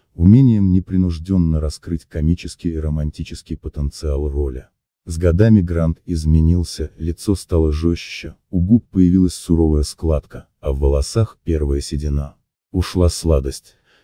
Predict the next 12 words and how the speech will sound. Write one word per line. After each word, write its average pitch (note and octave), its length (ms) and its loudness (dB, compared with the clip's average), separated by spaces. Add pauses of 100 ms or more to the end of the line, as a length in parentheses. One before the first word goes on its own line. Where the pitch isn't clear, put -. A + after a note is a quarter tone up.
Теперь F#2+ 340 2
это F2+ 220 0
было F2 220 6
лицо E2+ 340 2
сильного D2+ 500 0
мужчины, D#2 680 0 (180)
и E2 100 -8
это F#2 240 0
пошло E2 440 -4
на D2+ 120 0
пользу D#2 400 -4
карьере. C#2+ 640 -4